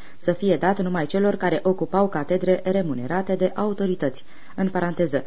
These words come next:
conform H mare punct închid paranteza, încheiat notă doi.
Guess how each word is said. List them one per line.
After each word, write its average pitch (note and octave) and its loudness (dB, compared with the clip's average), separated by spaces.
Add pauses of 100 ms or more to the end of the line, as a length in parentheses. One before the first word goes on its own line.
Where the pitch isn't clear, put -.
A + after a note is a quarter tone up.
(160)
conform G3 0
H G3+ 0
mare C#3 -2
punct G3 -2 (800)
închid F3 -4
paranteza, D3 -2
încheiat C#3 -4
notă F#3+ -2
doi. D3 -4